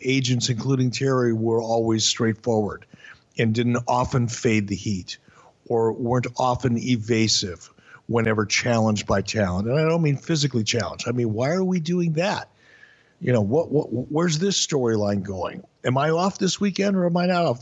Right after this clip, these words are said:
I mean, any number of issues where management, including agents at that time, um,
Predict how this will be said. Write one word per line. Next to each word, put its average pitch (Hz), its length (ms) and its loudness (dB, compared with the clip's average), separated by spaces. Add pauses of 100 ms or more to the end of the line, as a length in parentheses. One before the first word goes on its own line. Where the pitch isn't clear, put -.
I 147 40 2
mean, 151 200 2
any 175 300 0
number 151 640 2
of 113 240 -2
issues 113 600 -2
where 110 340 0 (300)
management, 120 640 0
including 160 520 -2 (120)
agents 110 440 0
at 107 120 -6
that 98 180 0
time, 110 280 2 (560)
um, 107 480 0